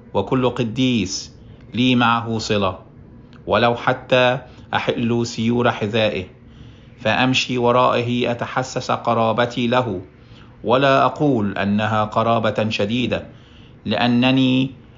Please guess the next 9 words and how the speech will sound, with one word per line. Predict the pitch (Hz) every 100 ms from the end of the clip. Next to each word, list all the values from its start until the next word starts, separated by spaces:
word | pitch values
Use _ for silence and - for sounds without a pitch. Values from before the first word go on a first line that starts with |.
| - -
لست | 117 127 -
أهلًا | 123 131 117 120 95 98 95 - -
أن | 110 113
أحل | 113 127 123 120
سيور | 117 117 120 117
حذائه | - 110 117 113 95 92 87 101 - - - - - - - - -
أي | 131 135
واحد | 131 131 123 135
منهم | 139 131 104 92 87